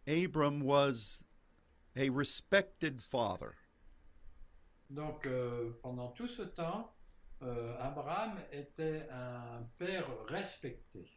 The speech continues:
Speaker 1: But now Abraham would be the father of a multitude.
Speaker 2: Mais maintenant,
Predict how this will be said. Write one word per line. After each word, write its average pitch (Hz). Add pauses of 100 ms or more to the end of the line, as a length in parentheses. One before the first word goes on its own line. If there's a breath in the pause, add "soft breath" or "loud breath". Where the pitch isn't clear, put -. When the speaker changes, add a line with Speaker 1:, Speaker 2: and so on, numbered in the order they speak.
(300)
Speaker 1:
But 123
now 151
Abraham 131
would 123
be 131
the 117
father 151
of 113
a 117
multitude. 120 (1200)
Speaker 2:
Mais 165
maintenant, 160